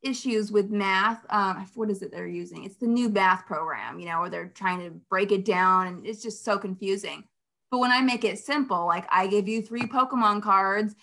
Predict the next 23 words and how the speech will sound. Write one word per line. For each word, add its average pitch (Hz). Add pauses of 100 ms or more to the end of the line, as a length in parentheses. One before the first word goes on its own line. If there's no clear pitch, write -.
(180)
and 202
then 196
you 202
get 180
five 226
more. 240
What 220
does 226
that 233
equal? 208
In 208
his 208
head, 269
he 233
can 208
do 185
it 156
quickly, 214
you 185
know? 175
And, 185 (260)
and 247
I 254